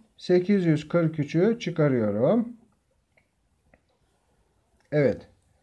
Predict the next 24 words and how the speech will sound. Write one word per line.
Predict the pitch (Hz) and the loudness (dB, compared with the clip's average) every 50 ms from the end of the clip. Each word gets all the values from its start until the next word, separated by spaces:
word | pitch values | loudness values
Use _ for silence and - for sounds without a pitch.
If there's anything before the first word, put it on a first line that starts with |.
| _ _ | _ _
Şimdi | - - 233 240 254 254 | -6 -2 0 2 2 2
çıkarma | 254 - - 247 240 247 269 262 | 0 2 2 4 4 8 8 8
işlemine | 262 262 - 214 208 240 254 - | 8 8 6 4 6 6 6 6
dikkat | 226 - - 196 165 123 | 4 4 4 2 2 4
edin. | 104 90 87 80 - - _ _ _ _ _ _ _ _ _ - - _ _ _ _ _ _ _ _ _ _ _ _ _ _ _ _ _ | 0 -4 -8 -12 -14 -20 _ _ _ _ _ _ _ _ _ -20 -20 _ _ _ _ _ _ _ _ _ _ _ _ _ _ _ _ _
Sıfırdan | _ - - 254 220 226 247 208 226 247 285 | _ 0 2 2 6 6 6 8 10 10 10
üç | 294 - - - | 8 6 6 4
çıkmaz. | 269 269 - 247 233 196 156 - - - - - - - - - - - - - | 2 2 6 8 10 10 10 8 4 -2 -6 -8 -8 -10 -12 -14 -16 -18 -2 2
Ne | 165 240 | 6 8
yapıyoruz? | 277 285 269 - 240 220 196 190 247 285 285 - - | 8 8 8 8 6 6 8 8 6 4 4 0 2
Komşudan | - 160 160 165 160 - 190 247 254 247 | 4 4 4 4 2 2 6 6 8 8
onluk | 226 233 269 277 - - | 8 8 6 6 8 8
alacağız. | 226 202 160 113 113 107 101 - - | 8 8 8 6 2 -2 -2 -6 -6
Ama | - 120 139 185 262 277 277 | -4 -2 2 4 4 2 4
komşuda | - 285 294 285 - - 262 269 277 254 | 6 8 8 8 6 4 6 6 8 10
da | 247 190 | 10 10
yok. | 151 113 101 - - - - _ _ _ _ _ _ _ _ _ _ _ _ _ _ _ _ _ _ _ _ _ _ _ _ | 10 8 4 2 -4 -14 -20 _ _ _ _ _ _ _ _ _ _ _ _ _ _ _ _ _ _ _ _ _ _ _ _
Burası | 160 170 185 185 180 180 214 196 | 2 6 6 6 8 6 4 6
beklesin. | 202 196 196 196 180 156 143 - - 160 180 202 196 | 6 6 6 6 4 2 2 2 0 -2 -2 2 4
Bu | 240 269 285 285 220 208 | 4 4 4 4 4 8
diğer | 240 247 240 240 233 233 | 10 10 10 10 8 8
komşuya | 220 202 180 160 165 - 151 139 131 | 6 6 6 4 4 2 2 4 4
müracaat | 131 127 123 120 117 113 113 113 110 | 6 4 4 4 4 2 0 -2 -2
ediyor. | 104 90 98 110 123 156 214 254 247 | -6 -4 -2 2 4 6 6 6 4